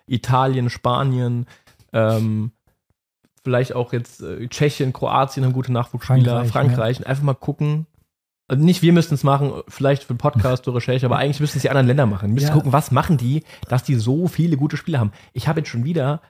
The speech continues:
Speaker 1: zwei, drei italienische Spieler gesehen, die sich durch die Quali gespielt haben, die im Hauptfeld ein oder zwei Runden gewonnen haben.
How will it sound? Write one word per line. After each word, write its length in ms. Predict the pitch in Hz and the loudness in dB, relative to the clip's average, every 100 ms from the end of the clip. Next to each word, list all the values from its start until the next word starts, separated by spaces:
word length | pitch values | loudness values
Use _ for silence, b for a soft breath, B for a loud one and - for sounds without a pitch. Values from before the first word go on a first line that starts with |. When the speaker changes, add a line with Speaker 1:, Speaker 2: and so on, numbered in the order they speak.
| b | b
Speaker 1:
zwei, 260 | - 139 151 | -2 0 0
drei 240 | - 123 | -2 -4
italienische 440 | 135 135 143 139 | 0 0 0 -2
Spieler 280 | 123 175 165 | -4 -4 -2
gesehen, 380 | 113 101 113 139 | -2 -2 -2 -2
die 140 | 123 | -2
sich 160 | 127 - | -4 -6
durch 120 | 135 | -8
die 80 | 117 | -8
Quali 280 | - 170 165 | -6 -4 -4
gespielt 360 | 117 - 107 | -6 -8 -6
haben, 180 | 123 127 | -6 -4
die 60 | 127 | -4
im 120 | 117 | -2
Hauptfeld 420 | 156 - 123 131 _ | -4 -2 -4 -4 _
ein 220 | 135 151 | -2 0
oder 120 | 139 127 | 0 0
zwei 120 | 120 | 0
Runden 260 | 127 196 123 | 0 -2 -2
gewonnen 200 | 113 120 | -2 -2
haben. 160 | 151 | -4